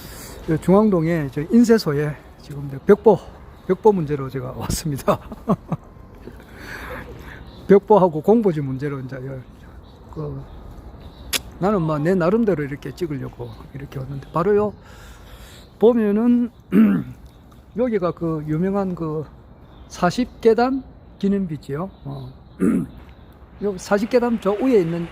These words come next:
인쇄소에 내가 의뢰를 했어요. 그래서 <clears throat> 의뢰를 하고 그, 그분 사장님하고 이제 좀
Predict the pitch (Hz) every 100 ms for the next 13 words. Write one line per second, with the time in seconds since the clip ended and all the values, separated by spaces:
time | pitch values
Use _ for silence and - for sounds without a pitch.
0 | - 185 190 190 156 151 165 147 139 139
1 | 135 143 147 160 156 139 156 - 131 180
2 | - - - - - - - 165 156 -
3 | 165 170 170 - - - 233 247 220 -
4 | - - - - - - - - - -
5 | - - - - - - - - - 170
6 | 190 196 175 220 170 135 - - 165 156
7 | 135 220 233 190 - 170 208 220 202 202
8 | 180 147 139 131 - 147 139 135